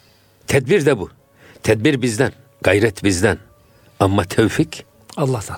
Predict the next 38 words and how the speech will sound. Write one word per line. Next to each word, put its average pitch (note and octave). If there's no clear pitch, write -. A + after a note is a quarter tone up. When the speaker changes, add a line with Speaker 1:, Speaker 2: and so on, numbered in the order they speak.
Speaker 1:
Allah'tan. G2
Biz F#3
üzerimize A#2+
düşeni A2+
yapacağız. B2+
Yaptıktan C#3+
sonra C#3
gerisini A2+
Allah'a F#2
bırakacağız. E2
Speaker 2:
Yalnız A#3
hocam, A3+
bu G#3+
rıza G#3
konusunda G#3+
da G#3
bizim F#3
tasavvuf F3
kitaplarında F3+
bir, E3+
e, D3+
ayrı E3
bir C#3+
bölüm E3+
açıyorlar. F3+
Tabii F3+
şerre F3+
ve E3+
kötülüğe F3
de A3
razı E3
olmamak D#3
gerekiyor. C3
Allah'ın D#3+
razı E3
olduğundan G3+
razı D3+
olacağız. D#3+